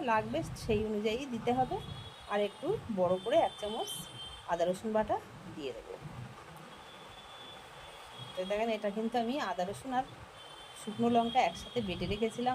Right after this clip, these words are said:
আমি আর এখানে কিন্তু গুঁড়ো লঙ্কা ব্যবহার করব না, ওই জন্য আমি শুকনো লঙ্কা আদা রসুন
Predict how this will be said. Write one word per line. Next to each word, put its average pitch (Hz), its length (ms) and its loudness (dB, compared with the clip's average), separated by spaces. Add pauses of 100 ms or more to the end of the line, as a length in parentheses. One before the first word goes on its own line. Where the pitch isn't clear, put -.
আমি 202 140 0 (100)
আর 226 60 4 (260)
এখানে 208 300 2
কিন্তু 226 200 4 (140)
গুঁড়ো 185 260 0
লঙ্কা 190 300 4
ব্যবহার 208 380 4
করব 240 160 0 (100)
না, 392 60 4 (540)
ওই 175 120 2
জন্য 190 160 4 (100)
আমি 226 100 -2 (140)
শুকনো 190 340 -4
লঙ্কা 202 300 2
আদা 196 140 2
রসুন 175 240 -6